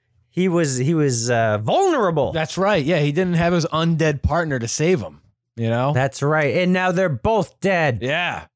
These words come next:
Speaker 1: Ah, jeez.
Speaker 2: Um, so, uh,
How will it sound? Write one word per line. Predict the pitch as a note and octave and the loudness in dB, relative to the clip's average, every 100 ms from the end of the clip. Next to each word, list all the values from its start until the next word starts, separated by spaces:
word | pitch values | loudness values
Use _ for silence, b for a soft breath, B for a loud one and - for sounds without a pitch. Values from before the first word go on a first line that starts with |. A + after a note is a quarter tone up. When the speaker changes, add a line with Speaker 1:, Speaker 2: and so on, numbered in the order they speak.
| _ - | _ -6
Speaker 1:
Ah, | E3 D#3+ D3+ | -2 0 0
jeez. | B2 F#2+ G#2+ A#2+ C#3 C3+ B2+ A2 | -2 -2 -2 0 0 2 2 0
Speaker 2:
Um, | C#3+ C#3 B2+ A#2+ G2+ - _ _ _ - - _ _ _ _ - | 0 -2 -2 -2 -6 -12 _ _ _ -20 -20 _ _ _ _ -10
so, | - G3+ F3+ F3 E3+ | -2 0 2 2 0
uh, | - D#3+ D#3+ D#3 D3 | 0 0 0 0 0